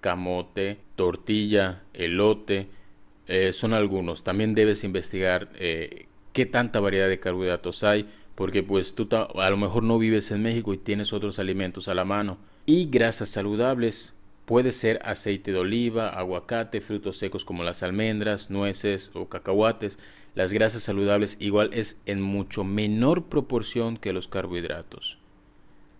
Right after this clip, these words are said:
En este punto, tu meta a corto plazo puede ser, las primeras dos semanas, disminuir la cantidad de comida que usualmente como en un treinta por ciento. Un ejemplo, normalmente comes tres rebanadas de pizza y un refresco de cola de seiscientos mililitros.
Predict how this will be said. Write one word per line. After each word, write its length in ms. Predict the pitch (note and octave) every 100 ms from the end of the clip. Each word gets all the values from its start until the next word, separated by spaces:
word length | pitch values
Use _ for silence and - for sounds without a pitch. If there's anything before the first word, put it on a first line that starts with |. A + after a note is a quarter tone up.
| - - - - - -
En 160 | F#2
este 260 | A2 B2+ C#3+
punto, 500 | - A#2+ A#2+ C#3+ C3+
tu 160 | - G#2+
meta 240 | A2 C3+
a 60 | -
corto 280 | G#2+ G#2
plazo 260 | F2 F#2+ G2+
puede 240 | - F#2+
ser, 300 | F2+ F2+ F2 - - - - -
las 260 | F#2 F#2 -
primeras 340 | A2+ D#3 E3+
dos 160 | D3+ C#3+
semanas, 420 | C3 C#3 D3+ C3+
disminuir 420 | G#2+ G#2+ G#2 A2
la 80 | A2
cantidad 380 | - F#2 G#2 G2+
de 120 | F#2+
comida 340 | F#2 F#2 G#2
que 100 | G#2
usualmente 600 | G2 - G2 F#2 F2 G2+ -
como 380 | G2+ G2 G2 -
en 160 | G#2+
un 120 | A#2+ A2
treinta 400 | G#2 F#2+ F#2+ -
por 160 | F2+
ciento. 460 | - E2 - - - - - -
Un 200 | B2+ B2
ejemplo, 520 | G#2 G#2 F2+ E2+ F2 - - - -
normalmente 540 | B2+ D#3+ E3+ E3+ D#3
comes 280 | - D3+ D3
tres 160 | C#3 A#2+
rebanadas 440 | A#2+ G#2 F#2+ F#2
de 120 | G2
pizza 500 | - A#2+ A#2 B2+ B2 -
y 140 | A2
un 140 | B2
refresco 420 | A#2+ G#2 A2 - G2+
de 140 | F2+
cola 240 | G#2+ G#2
de 80 | G2
seiscientos 540 | - F#2+ - F#2 G2 F#2+
mililitros. 680 | F2 E2 D#2 - - -